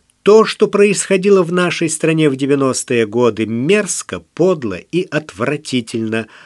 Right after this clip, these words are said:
но все это уже произошло, и требовать сейчас полного пересмотра процесса, называемого приватизацией, и оплаты всех счетов, значит попросту не жалеть ни страну, ни народ.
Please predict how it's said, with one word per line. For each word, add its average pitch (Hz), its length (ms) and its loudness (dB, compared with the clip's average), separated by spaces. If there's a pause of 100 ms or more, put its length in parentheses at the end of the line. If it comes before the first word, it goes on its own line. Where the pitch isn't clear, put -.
(120)
но 117 160 -2
все 214 500 2
это 170 420 -2
уже 127 440 0
произошло, 104 920 -6 (300)
и 165 100 0
требовать 151 560 0
сейчас 131 480 -4
полного 160 560 0
пересмотра 123 720 -4
процесса, 110 880 -4 (220)
называемого 117 800 -2 (180)
приватизацией, 117 1160 -4 (220)
и 143 80 0
оплаты 151 600 0
всех - 400 -6
счетов, - 720 -2 (220)
значит 156 340 -4
попросту 127 640 -2 (180)
не 135 220 0
жалеть 180 560 0
ни 127 100 -4
страну, 117 440 -6
ни 107 100 -8
народ. 98 500 -12